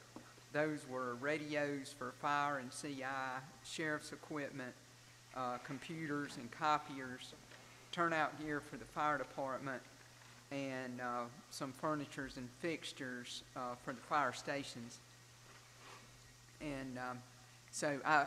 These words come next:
I would really like to see those items funded, since we did take those out of the twenty twenty-one budget, and they were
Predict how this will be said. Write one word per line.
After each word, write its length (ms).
I 80
would 160
really 300
like 260
to 60
see 220
those 360
items 460
funded, 480
since 280
we 100
did 420
take 320
those 320
out 180
of 80
the 80
twenty 380
twenty-one 520
budget, 380
and 100
they 60
were 160